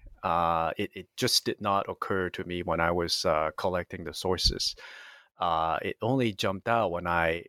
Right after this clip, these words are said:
when I compared the lectures and the pamphlets side by side, actually. Then I started looking at the, uh, rhetoric used in the different, uh, types of media, and, and it really jumped out to me. The only reason I grouped them together was that both pamphlets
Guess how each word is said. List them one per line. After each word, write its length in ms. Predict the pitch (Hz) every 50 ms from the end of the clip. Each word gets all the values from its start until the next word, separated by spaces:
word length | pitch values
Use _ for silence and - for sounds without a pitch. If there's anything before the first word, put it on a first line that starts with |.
| _ _
when 120 | - 139 147
I 80 | 185
compared 400 | 220 - - 226 - - 233 247
the 100 | 240 190
lectures 520 | 135 113 123 127 - - - 113 104 - -
and 80 | 85
the 60 | 85 85
pamphlets 500 | - - 104 101 - - - - - -
side 260 | - 101 85 87 90
by 160 | - 76 -
side, 460 | - - - - 98 98 98 85 - -
actually. 580 | - 80 76 - - - 87 80 - - - -
Then 300 | - 92 98 107 110 110
I 80 | 104 92
started 400 | 90 - - - 95 92 90 -
looking 340 | - 95 90 - - 98 90
at 140 | 87 78 -
the, 380 | - 85 82 80 76 73 71 - _ - - - - - - - - _ _ _ _ -
uh, 240 | 92 82 80 76 82 95
rhetoric 420 | 104 113 117 107 90 82 80 - -
used 580 | 90 92 117 131 120 98 80 78 - - -
in 220 | - 98 85 87 82 78
the 280 | 87 85 80 80 78 - _ _ _ _ _ _ _ _ _ _ _ _ _
different, 640 | - 123 - - - 110 92 90 85 87 87 - -
uh, 200 | - 92 87 82 82
types 380 | - - - 98 95 - - -
of 100 | 87 -
media, 320 | 92 117 147 170 135 95
and, 220 | 87 85 85 85 -
and 160 | - 98 92
it 140 | 95 - -
really 380 | - 117 147 170 156 107 92 90
jumped 260 | - - 113 95 95 -
out 200 | 127 143 - -
to 60 | 117
me. 40 | 120
The 80 | 127
only 220 | 165 226 262 262 226
reason 240 | 202 180 135 151
I 80 | 127 110
grouped 320 | - - 143 165 170 -
them 160 | - 110 101 -
together 500 | - 90 - - 98 104 98 92 85 80
was 240 | 80 78 78 -
that 240 | - 92 80 - -
both 300 | - 104 117 123 - -
pamphlets 580 | - - 104 101 98 - - 98 90 85 -